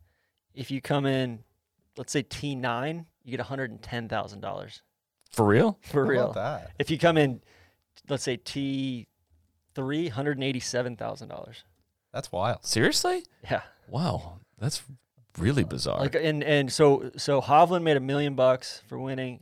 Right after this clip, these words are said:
Speaker 3: Yeah,
Speaker 1: Scheffler made
Speaker 3: <laughs> made
Speaker 1: thr-,
Speaker 3: a million dollars.
Speaker 1: uh, th-, three hundred seventy-five K for coming in second, and then Burns one eighty-seven, and then it's just kinda gradual from there.
Speaker 3: Huh.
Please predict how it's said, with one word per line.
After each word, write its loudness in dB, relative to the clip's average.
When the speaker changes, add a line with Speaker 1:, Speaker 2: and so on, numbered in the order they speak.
Speaker 3:
Yeah, -2
Speaker 1:
Scheffler 2
made 2
Speaker 3:
<laughs> -8
made 0
Speaker 1:
thr-, -2
Speaker 3:
a -4
million -12
dollars. -12
Speaker 1:
uh, 4
th-, -6
three 2
hundred 2
seventy-five 4
K 2
for -10
coming 0
in -4
second, 2
and -4
then -2
Burns 0
one -2
eighty-seven, -2
and -8
then -6
it's -14
just -10
kinda -8
gradual -4
from -16
there. -10
Speaker 3:
Huh. -4